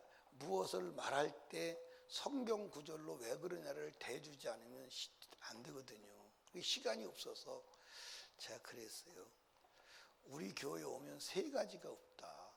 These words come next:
첫째는 귀걸이 한 사람이 없고, 머리 물들인 사람이 없고, 그 다음에 메뉴키 칠한 사람이 없다. 그걸 한 사람은 우리 교회 온 지 얼마 안 되는 사람이지, 우리 교회 온 지 오래된 사람은 없다.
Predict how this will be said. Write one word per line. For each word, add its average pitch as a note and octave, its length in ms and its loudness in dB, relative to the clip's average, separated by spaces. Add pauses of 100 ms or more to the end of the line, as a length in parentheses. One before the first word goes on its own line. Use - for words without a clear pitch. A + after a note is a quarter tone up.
(360)
첫째는 C3 680 -10 (800)
귀걸이 C#3 360 0
한 A#2 160 -2
사람이 A2 440 -6
없고, - 560 -14
머리 C#3 260 -6
물들인 D3 500 -8
사람이 A#2+ 400 -6
없고, G#2+ 560 -12 (600)
그 - 120 -12
다음에 D3+ 460 -4 (640)
메뉴키 C#3 420 -8
칠한 B2 300 -10
사람이 A#2 280 -10
없다. - 340 -18 (760)
그걸 D#3+ 400 -2
한 E4 260 0
사람은 F#3 500 4
우리 D#3+ 220 -4
교회 D#3 120 -4
온 C#3+ 240 -6
지 D#3 80 0
얼마 A#2+ 340 0
안 A#2 160 -6
되는 C#3+ 240 -4
사람이지, A#2 800 -4 (460)
우리 C3+ 220 -8
교회 C3 160 -6
온 B2+ 120 -6
지 B2+ 80 -8
오래된 A#2+ 480 -8
사람은 - 400 -12
없다. - 340 -18